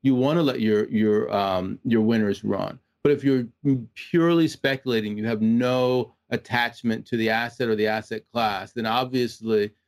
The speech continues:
you know, when the going gets tough, you wanna cut your losses short because y-, y-, you're speculating. You, you, uh, you, there's not a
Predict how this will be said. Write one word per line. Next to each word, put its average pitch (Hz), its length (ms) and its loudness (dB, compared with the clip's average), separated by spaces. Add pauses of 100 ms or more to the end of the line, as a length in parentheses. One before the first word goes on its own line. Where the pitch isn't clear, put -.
(120)
you 127 140 2
know, 110 340 0 (220)
when 123 320 2
the 120 80 4
going 131 320 2
gets 117 200 0
tough, 123 440 -2
you 120 100 -2
wanna 117 340 0 (140)
cut 131 340 -4
your 117 160 2
losses 107 380 -2
short 110 480 -4 (260)
because 113 600 0 (440)
y-, 143 220 -12
y-, 104 100 -14
you're 143 320 2
speculating. 110 760 -2
You, 113 120 0 (160)
you, 127 480 -2
uh, 120 60 2
you, 120 400 2
there's 117 220 2
not 131 180 2
a 127 100 -4